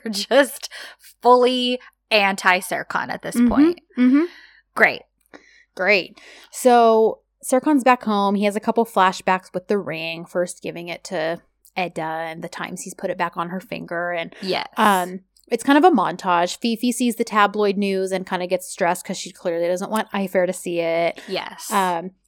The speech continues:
Speaker 2: Edda is, uh, heading somewhere, and she reaches in her pocket and finds
Speaker 1: <laughs>
Speaker 2: the ring.
Speaker 1: Yeah.
Speaker 2: But, you know, she's not mad. She actually
Speaker 1: No.
Speaker 2: smiles as she's getting into her car. So
Speaker 1: Mm-hmm.
Speaker 2: I love this 'cause I'm like,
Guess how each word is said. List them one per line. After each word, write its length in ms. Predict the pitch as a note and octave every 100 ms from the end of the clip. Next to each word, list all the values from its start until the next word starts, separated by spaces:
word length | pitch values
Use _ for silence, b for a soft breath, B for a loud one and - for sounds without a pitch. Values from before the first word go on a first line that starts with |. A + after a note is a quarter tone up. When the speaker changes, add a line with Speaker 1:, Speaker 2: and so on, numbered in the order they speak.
| _
Speaker 2:
Edda 540 | G#3+ G3 A3 G#3+ G#3 G#3
is, 600 | A3 G3+ G3 G3 G3 - _ _ _
uh, 220 | A3 F#3 E3+
heading 440 | - G#3+ G#3 G3+
somewhere, 560 | G3 G#3 F#3 E3+ E3+ F#3+ B B B -
and 420 | G#3 F#3+ F#3 F#3 -
she 180 | - -
reaches 320 | G#3+ A3+ A#3+
in 100 | G#3
her 140 | F#3+ C#4+
pocket 680 | - - C#4+ - G3 F3+ F#3+
and 160 | G#3+ F#3+
finds 460 | G3+ E3 E3+ G#3
Speaker 1:
<laughs> 20 | -
Speaker 2:
the 180 | B3
ring. 680 | D4 B3 F3 E3+ F#3 A#3 C4+ B
Speaker 1:
Yeah. 300 | A#3+ F#3 E3+ F#3+
Speaker 2:
But, 140 | C4+
you 120 | D4
know, 340 | G4 G4+ G4 -
she's 360 | - E4 F4
not 300 | D#4+ G4+ -
mad. 600 | A3+ C#4+ D4 D3 E3+ G3
She 220 | - C4 B3
actually 320 | C#4+ F3 B3
Speaker 1:
No. 120 | E4+ -
Speaker 2:
smiles 520 | A#3+ B3+ D4+ F#3 F3+
as 100 | F3+
she's 180 | G#3+ F#3
getting 240 | G3+ G3+
into 160 | F#3+ F3+
her 120 | F3
car. 560 | - F#3+ G#2+ C#3+ - _
So 380 | - G#3+ G3
Speaker 1:
Mm-hmm. 380 | F#3 E3+ D#3+ F3 F#3+
Speaker 2:
I 160 | A#3+
love 280 | A#3 G#3+ G#3+
this 120 | D4
'cause 100 | -
I'm 80 | B3+
like, 180 | A3 F#3+